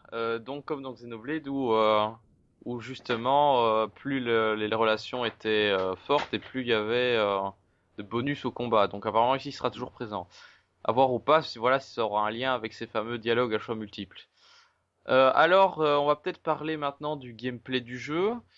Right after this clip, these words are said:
Euh, donc on a eu pas mal de détails avec ces, euh, vidéos Treehouse. Bon, elles étaient en anglais, donc, euh, au niveau des traductions, on n'a pas forcément quelque chose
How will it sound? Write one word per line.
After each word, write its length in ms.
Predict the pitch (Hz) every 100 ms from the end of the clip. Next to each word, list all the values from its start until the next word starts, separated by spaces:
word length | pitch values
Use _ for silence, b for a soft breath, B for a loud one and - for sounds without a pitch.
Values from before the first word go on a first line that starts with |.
| b _ -
Euh, 180 | 113 117
donc 260 | 131 139
on 140 | 135 127
a 80 |
eu 100 | 143
pas 200 | 147 160
mal 260 | 147 156 147
de 340 | 120 117 113 104
détails 560 | 120 - 143 143 131
avec 240 | 117 110 113
ces, 400 | - 117 113 107
euh, 320 | 101 98 101
vidéos 260 | 98 107 104 _ _
Treehouse. 640 | 127 117 - 151 190 165 113
Bon, 340 | 104 127 131
elles 80 | 113
étaient 160 | 110
en 180 | 117 117
anglais, 420 | 127 120 123 117
donc, 340 | 98 104 104 -
euh, 160 | 107
au 100 | 110
niveau 280 | 113 107 113
des 120 | 107
traductions, 680 | 104 117 110 101 - 131 135 139 B B
on 80 | -
n'a 100 | 110
pas 160 | 107 120
forcément 560 | 117 107 - 110 117
quelque 340 | 117 113 110 117
chose 380 | - 123 117